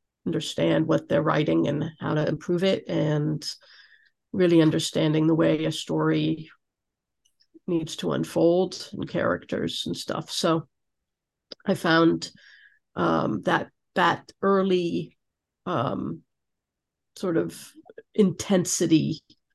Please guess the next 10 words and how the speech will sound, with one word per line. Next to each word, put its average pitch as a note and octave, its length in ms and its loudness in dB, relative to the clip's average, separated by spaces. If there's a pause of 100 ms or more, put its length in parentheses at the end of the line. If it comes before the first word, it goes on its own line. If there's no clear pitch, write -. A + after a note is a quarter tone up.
(200)
around E3 460 0
reading D#3+ 600 2
and D3+ 100 -2
writing D#3 840 -6 (1400)
and D#3+ 160 2
movies D#3 360 2
and D#3+ 120 -2
television - 760 -4 (360)
to F3+ 120 -4
be D#3+ 400 2